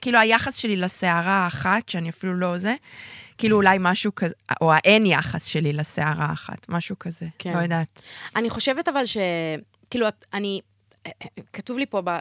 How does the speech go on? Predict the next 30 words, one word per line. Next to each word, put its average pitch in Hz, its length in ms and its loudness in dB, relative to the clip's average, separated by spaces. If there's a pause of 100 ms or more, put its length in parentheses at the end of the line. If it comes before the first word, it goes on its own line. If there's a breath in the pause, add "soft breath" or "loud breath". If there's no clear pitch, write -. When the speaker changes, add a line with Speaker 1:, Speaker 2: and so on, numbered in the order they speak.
Speaker 2:
בדף, 175 300 -6 (100)
למה 247 260 0
זו 247 120 -2
סוגיה 143 380 -4
מגדרית? 143 680 -8 (720 soft breath)
זאת 170 120 0
Speaker 1:
מה? 240 60 6
Speaker 2:
אומרת, - 220 0
למה 277 320 4 (180)
השיח 208 640 0
שלנו 175 340 0
שאנחנו 156 380 -8
עושות 185 380 -6
פה - 120 -6
עכשיו - 340 -6
על - 60 -10
הכחדה 143 360 -8
סימבולית, 151 680 -8 (280 loud breath)
היא 185 100 -8
סוגיה 185 460 0
Speaker 1:
<clears throat> 180 40 -4
Speaker 2:
מחק-, 220 100 0 (160)
היא, 180 300 -4
היא, 180 240 -8
היא, 180 200 -8
היא 180 220 -8 (100)
אישו 381 420 2 (260)
של, 240 360 0 (120)
של 196 260 -2
מגדר? 165 260 -2